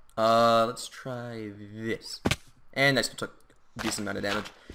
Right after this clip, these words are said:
know what? I'm actually, oh, I don't, I won't, I won't be able to know how far down I have to go. Oh, crap! Don't break. Pick. Don't break. On. Nope, we're good. Oh,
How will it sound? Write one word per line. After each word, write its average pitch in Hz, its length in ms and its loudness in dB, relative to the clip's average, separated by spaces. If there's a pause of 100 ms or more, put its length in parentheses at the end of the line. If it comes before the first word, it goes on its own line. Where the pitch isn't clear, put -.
know 247 60 4
what? - 120 0
I'm 240 100 4
actually, - 260 0
oh, 120 100 8
I 107 80 8
don't, 127 160 2
I 120 40 6
won't, 117 260 0
I 113 80 2
won't 117 140 -2
be 117 60 -2
able 104 60 -4
to 107 60 -4
know 95 240 -4 (540)
how 170 120 4
far 170 180 2
down 170 160 2
I 104 40 2
have 95 120 -2
to 101 80 -6
go. 95 100 -4 (840)
Oh, 110 100 0
crap! - 500 -4
Don't 175 140 -4
break. 143 280 -2 (220)
Pick. - 220 -6 (680)
Don't - 420 -4 (680)
break. - 380 -2 (600)
On. 160 380 6 (300)
Nope, - 160 -8
we're 131 80 -2
good. 110 160 -4
Oh, 120 360 4